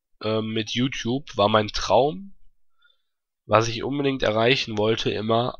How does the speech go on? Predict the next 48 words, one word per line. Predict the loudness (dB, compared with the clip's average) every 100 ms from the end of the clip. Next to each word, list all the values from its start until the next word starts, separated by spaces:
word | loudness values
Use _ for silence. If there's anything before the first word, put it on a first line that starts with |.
| 2
hundert | 2 2 0 -2 -2 -6
Klicks | -4 -2 -2
auf | -4 -4 -2
jedes | -2 -2 -2
Video. | -4 -4 -8 -12 _ _ _ _ _ -20 _ -8 -8 -8 -14 -14 -4
Weil | 0 2
ich | 6 8
halt | 8
immer | 6 2 2
so |
ein | 0
Problem | -4 -2 0 2
damit | 0 2
habe, | 6 6 6
dass | 0 -2
ich | -8
mir | -4 -2 -2 -2
schlecht | 0 0 -2 -4
vorstellen | -2 -2 -2 -4 0
kann, | 2 2
dass | 0 -4
die | -4
Leute | -2 -2 -2
wirklich | -6 -4 -4
auch | -4
die | -6
Videos | -2 0 0 -2 -4
gucken. | -12 -12 -16 _ -20 -18 -20 -18 -6
Und | -4 0
wenn | 2
das | 4 2 -2
Video | -2 2
jetzt | 2 2
fünfzig | -2 -4 -4 -6 -6
Klicks | -2 -4 0 2
hat | 0 -2
und | -12 -10 -8
eine | -8
Zuschauerbindung | -6 -4 2 4 4 2 -4 -4
von | -6 -4
zehn | -6 -4
Prozent, | -6 -2 -2 -2 -6 -16 _
um | -10 -8
es | -8
jetzt | -10 -8
mal | -8
zu | -6
übertreiben, | -4 -4 0 0 0 -6